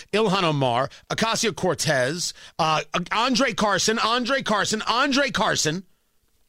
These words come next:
These, these squad members are bigots. They are bigots, hateful, hateful bigots, Andre Carson included.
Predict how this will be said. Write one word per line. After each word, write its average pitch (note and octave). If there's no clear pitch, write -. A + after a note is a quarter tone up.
These, A3
these F#3
squad C4+
members D#3
are G3+
bigots. C#4
They A#3
are G3+
bigots, D#4
hateful, G#3
hateful B3+
bigots, C4+
Andre D#4
Carson C#4+
included. D4